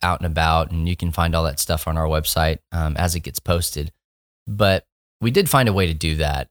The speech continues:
and we did make some headway. We made a lot of really good connections, and a lot of, uh, fellow content creators were there as well. So we got in the space, and we got to talk to people, and, you know, it was really good to see other people from video games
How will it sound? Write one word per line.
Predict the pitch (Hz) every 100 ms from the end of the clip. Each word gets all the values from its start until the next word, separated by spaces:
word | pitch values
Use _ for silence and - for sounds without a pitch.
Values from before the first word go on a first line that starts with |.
| -
and | 87 80 80 78
we | 85
did | 98 98
make | 95 90
some | 85
headway. | 85 101 95 92 90 87
We | 85
made | 82 78
a |
lot | 78 80
of | 82
really | 85 82
good | 87 85
connections, | - 101 147 156 - 151 139 135 135 131 - -
and | 85 85 82 78 - _ _ _ _ -
a | 98
lot | 104 104
of, | 90 - -
uh, | 90 85
fellow | 76 113 98
content | - 110 113 - 90 82
creators | 90 80 78 73 76 - _ _ -
were | 98 85
there | 80 73
as | -
well. | 69 67 - _ _ _ -
So | - 98 82 _ _ _ _ _
we | 180
got | 202 156
in | 120
the | 101
space, | - 92 92
and | 101
we | 101
got | 101
to | -
talk | - 82
to | -
people, | 90 80 80
and, | 80 80 76 _ _ -
you |
know, | 80
it | 98
was | 101 98
really | 135 123
good | 107 95
to |
see | 95 101 -
other | 113 107 92
people | 107 95 92 87
from | 90 82
video | 95 131 113
games | 92 78 82 -